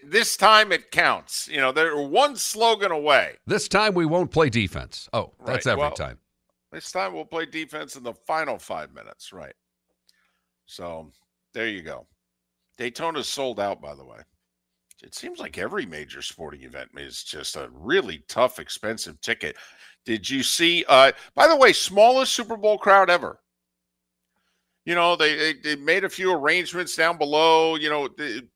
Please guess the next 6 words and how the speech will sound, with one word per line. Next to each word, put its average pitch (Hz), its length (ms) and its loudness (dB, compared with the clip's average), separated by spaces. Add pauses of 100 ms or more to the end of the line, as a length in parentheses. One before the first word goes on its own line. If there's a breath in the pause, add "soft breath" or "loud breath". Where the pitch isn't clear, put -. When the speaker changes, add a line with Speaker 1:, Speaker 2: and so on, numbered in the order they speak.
Speaker 1:
uh, 131 180 -4
only 247 320 -2
sixty-one 220 680 -6
thousand 190 440 4
and 135 140 -10
change. - 680 -6